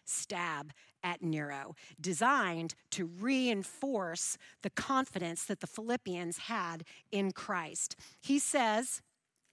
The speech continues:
"It is my confident hope that I will be no way, that I will, um, in no way be ashamed." And what he's doing right here is he is contrasting two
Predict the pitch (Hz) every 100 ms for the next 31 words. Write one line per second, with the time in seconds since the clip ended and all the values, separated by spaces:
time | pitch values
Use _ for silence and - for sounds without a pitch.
0 | _ _ _ - 254 240 220 226 208 -
1 | 254 285 285 277 277 302 285 320 - -
2 | - 247 - 233 269 233 240 226 - -
3 | 208 247 269 311 285 262 254 247 247 233
4 | 247 233 - 190 160 175 - _ - -
5 | 277 320 311 294 294 269 220 196 202 226
6 | - - 254 247 233 - 302 262 214 202
7 | 226 233 247 262 233 220 262 277 277 277
8 | 285 233 233 247 226 - 247 202 - -
9 | 247 269 226 208 196 226 220 - 269 262
10 | 277